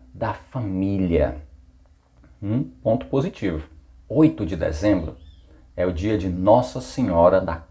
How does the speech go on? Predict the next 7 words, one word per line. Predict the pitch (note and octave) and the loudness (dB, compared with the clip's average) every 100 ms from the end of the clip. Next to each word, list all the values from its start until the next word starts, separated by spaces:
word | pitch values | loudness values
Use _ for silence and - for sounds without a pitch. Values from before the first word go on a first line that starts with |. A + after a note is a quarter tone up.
| - - - | -20 -20 0
Conceição. | F3 F#3+ - - D#3+ D#3 - - F#2 D2+ - - - - | 0 0 -4 -6 -6 -6 -10 -4 -4 -4 -10 -20 -20 -10
E | C3+ | -8
Roberto | F2 E2 - - | -6 -8 -10 -4
Carlos | E2 D#2 G2+ - - - - | -2 0 -2 -10 -20 -20 -18
é | - | -18
católico | - - - - G2+ A#2+ C#3+ C#3+ D#3 D3+ - _ _ | -16 -20 -20 2 8 8 8 2 -2 -4 -12 _ _
fervoroso, | C#2+ D2+ - - C3 C3 - - | -14 -12 -8 2 4 4 2 -10